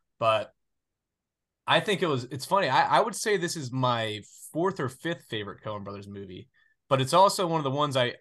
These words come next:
end up watching the most. So I think maybe I underrate it myself th-, when I think about it, especially when I was rewatching it this time around, 'cause it'd been a minute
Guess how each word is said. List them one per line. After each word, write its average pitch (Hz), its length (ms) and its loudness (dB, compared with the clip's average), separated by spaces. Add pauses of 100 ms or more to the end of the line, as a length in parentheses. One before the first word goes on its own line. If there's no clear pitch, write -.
end 139 160 -2
up 113 120 -2
watching 139 380 4
the 107 80 -8
most. 90 600 -12
So - 200 -2
I 127 100 4
think 170 280 -4
maybe 156 480 -2
I 135 260 2
underrate 131 460 -2
it 131 100 -6
myself 117 580 -2 (540)
th-, 107 120 -12
when 131 140 0
I 127 100 4
think 139 220 -4
about 165 260 2
it, 175 80 0
especially 147 360 -6
when 131 120 -2
I 123 100 2
was 107 80 -4
rewatching 120 460 -2
it 104 80 -12
this 117 160 -8
time 127 140 -8
around, 131 180 -2
'cause 123 100 -12
it'd 104 160 -12
been 117 140 -2
a 123 60 -2
minute 143 300 -4